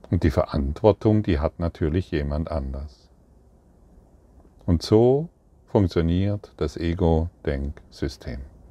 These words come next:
Genau so. Und jetzt kennst du die Grundlage des Ego-Denksystems und kannst es nun aufheben.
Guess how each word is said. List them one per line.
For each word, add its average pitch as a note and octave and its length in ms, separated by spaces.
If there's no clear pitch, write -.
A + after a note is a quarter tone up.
Genau G2 720
so. - 340
Und F2 380
jetzt G2 320
kennst B2+ 380
du F#2 60
die E2 140
Grundlage E2+ 840
des E2 120
Ego-Denksystems F2+ 1600
und F2 460
kannst D#2+ 420
es F#2+ 240
nun F#2+ 480
aufheben. C2+ 760